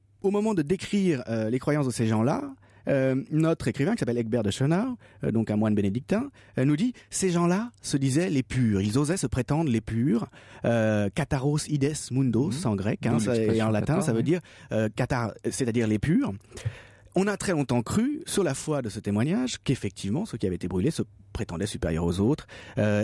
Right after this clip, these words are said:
Speaker 1: et même qu'ils étaient manichéens, qu'ils opposaient deux principes.
Speaker 2: Un manichéen, c'est-à-dire qu'ils, oui, c'est ça, qu'ils
Speaker 1: Toute matière étant, euh, mauvaise et,
Speaker 2: Et tout
Speaker 1: euh,
Speaker 2: esprit.
Speaker 1: ce qui est bon étant nécessairement spirituel. On s'est rendu compte très récemment, grâce, euh, aux recherches d'un historien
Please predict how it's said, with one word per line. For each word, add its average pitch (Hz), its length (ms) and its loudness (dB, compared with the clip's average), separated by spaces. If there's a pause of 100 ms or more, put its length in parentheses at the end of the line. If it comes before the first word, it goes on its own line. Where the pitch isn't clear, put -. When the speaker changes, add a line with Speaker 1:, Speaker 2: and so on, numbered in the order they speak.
Speaker 1:
et 143 100 2
même 202 260 0
qu'ils 127 200 0
étaient 202 280 0 (400)
manichéens, 120 680 0
qu'ils 110 200 0
opposaient 123 440 2
deux 131 200 0
principes. 101 400 -4
Speaker 2:
Un 117 40 0
manichéen, 117 440 0
c'est-à-dire 123 540 0
qu'ils, 90 320 -4
oui, 131 180 -2
c'est 101 80 -6
ça, 127 160 -2
qu'ils - 160 -2
Speaker 1:
Toute 190 260 0
matière 139 560 0
étant, 123 380 -2
euh, 107 100 -2
mauvaise 107 540 0
et, 120 240 2
Speaker 2:
Et - 40 -2
tout - 80 -6
Speaker 1:
euh, 104 140 0
Speaker 2:
esprit. 101 480 -2
Speaker 1:
ce 131 120 0
qui 120 140 -4
est 113 40 0
bon 147 260 0
étant 123 220 -2
nécessairement 113 360 -2
spirituel. 110 580 0 (640)
On 214 120 2
s'est 202 160 0
rendu 156 220 2
compte 139 200 2
très 107 100 -2
récemment, 156 400 0
grâce, 131 520 -2
euh, 110 200 0 (120)
aux 107 160 2
recherches 117 320 0
d'un 101 100 -2
historien 98 200 -2